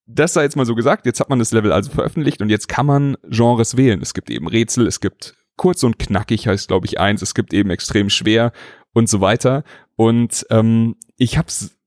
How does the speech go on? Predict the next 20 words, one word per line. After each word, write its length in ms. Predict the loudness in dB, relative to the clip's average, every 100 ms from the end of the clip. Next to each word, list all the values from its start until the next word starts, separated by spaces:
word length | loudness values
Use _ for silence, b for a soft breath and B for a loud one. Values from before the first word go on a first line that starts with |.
| -4
wirklich 400 | 0 0 -2 0
geliebt, 440 | 0 0 -4 -2
dann 120 | 0
nach 160 | 2 0
bestimmten, 720 | -2 -2 0 -2 -2 0 0
äh, 340 | 2 2 2 2
Genretypen 800 | 2 2 2 0 -2 -2 -2
zu 160 | -6 -4
suchen, 460 | 0 0 0 0 2
wie 60 |
jetzt, 140 | 2 2
sagen 200 | 2 2
wir 80 | 2
mal, 140 | 2
den, 240 | 2 0 -2
den 140 | -4
schwersten 400 | 0 0 2 0
der 80 | -2
schweren 340 | 0 0 2
Leveln 440 | 2 2 2 0